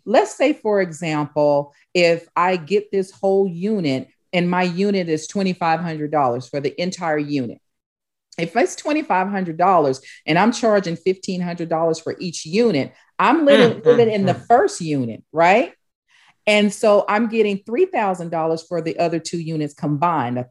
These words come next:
Speaker 1: a fifteen hundred each. But my mortgage payment is only twenty-five hundred. So I don't even have to pay for the first unit.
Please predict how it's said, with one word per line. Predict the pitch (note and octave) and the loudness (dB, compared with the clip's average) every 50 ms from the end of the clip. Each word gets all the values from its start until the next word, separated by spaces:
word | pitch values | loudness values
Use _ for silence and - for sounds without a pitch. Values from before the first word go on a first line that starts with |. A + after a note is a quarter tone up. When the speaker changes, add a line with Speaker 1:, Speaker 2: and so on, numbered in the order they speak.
| _ - | _ -16
Speaker 1:
a | - B2+ | -16 -8
fifteen | - - F3 E3+ - - F3+ F#3 | -4 -4 -4 -4 -4 -8 -6 -6
hundred | F3+ F3+ F3+ F3+ F3 E3 - - | -6 -6 -6 -6 -8 -8 -10 -8
each. | G3+ F3 C3 - - - _ _ _ _ _ | -8 -8 -8 -8 -10 -16 _ _ _ _ _
But | - A3 A3 | -4 -2 0
my | A3 A#3 C4 | 2 2 2
mortgage | D#4 D#4+ C4+ C4+ F4 B4 A#4 F#4 D4 - - | 2 2 2 2 0 0 -2 -4 -6 -6 -6
payment | G#3+ G3+ F#3+ F3+ F3 F3 F3 | -6 -4 -4 -2 -2 -4 -4
is | F3+ F3+ | -4 -4
only | G3+ F#3 F#3 F#3 F#3 | -4 -4 -4 -4 -6
twenty-five | - - G#3 G3 F#3+ F#3 - F#3 F3+ F3 F3 | -6 -6 -6 -4 -4 -4 0 0 2 2 2
hundred. | F#3 F#3 B3+ C#4+ F4 D4+ F#3 D#3 D3+ | 0 -2 -4 -2 -2 -2 -4 -4 -6
So | - - G#3+ F#3 F3+ - - - | -4 0 2 4 2 2 2 2
I | G3+ D4+ | 2 2
don't | C5 C5+ B4 F4+ | 2 2 4 4
even | D#4+ A3 A3+ | 4 4 4
have | A3 A3 G#3 G#3+ | 0 0 0 -2
to | G#3 F#3+ | -4 -4
pay | - B3 A3 A3 | 0 0 0 0
for | - G#3+ | 0 -4
the | F#3+ G3 | -4 -4
first | F#3+ - G#3+ G3+ G3+ G3 G#3 | -4 -2 0 0 0 -2 -2
unit. | B3 A#4+ B4 - - - | -4 -2 -2 -2 -4 -6